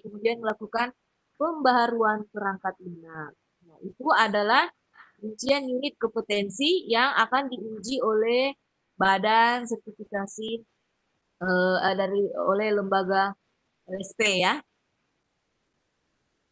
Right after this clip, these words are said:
Jadi setiap, eh, unit itu ada elemen kompetensi dan kriteria unjuk kerja. Nah,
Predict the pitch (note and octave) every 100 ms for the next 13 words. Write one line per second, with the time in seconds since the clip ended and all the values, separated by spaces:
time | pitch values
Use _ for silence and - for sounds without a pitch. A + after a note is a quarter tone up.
0 | _ _ _ _ _ _ F#4 G#4 E4+ C4
1 | D#4 C#4+ C#4 C#4 - _ A3 B3 B3 B3
2 | A#3+ A#3+ A#3+ A#3+ A#3+ A#3 A#3 A#3 - _
3 | _ _ _ _ _ A3+ C4 C4+ C#4+ -
4 | F#4 - A#3+ B3+ - _ _ _ _ _
5 | _ _ A#3+ C4 D#4 - C4+ B3+ C4 C#4
6 | C#4+ - A#3+ B3 A#3 A3+ A3 C4 D#4 A#3
7 | A3+ B3 D#4+ - _ _ _ _ A#3+ B3
8 | B3+ B3 B3 B3+ C4 A#3+ B3 A#3 A#3 C4
9 | A3 A#3+ A3 F3+ E3 - _ _ F#3 F3
10 | F3 F3 E3 D#3+